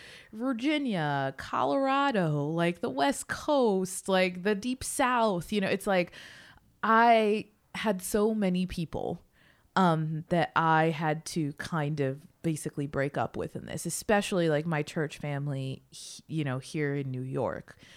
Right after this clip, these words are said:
Um, and that was, I mean, it was pretty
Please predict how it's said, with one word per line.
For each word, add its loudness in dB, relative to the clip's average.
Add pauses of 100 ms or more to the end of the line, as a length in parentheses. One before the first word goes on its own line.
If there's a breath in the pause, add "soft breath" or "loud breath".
(360 loud breath)
Um, 2 (760)
and 4
that 2
was, 4
I 0
mean, -2 (100)
it 2
was 0
pretty -4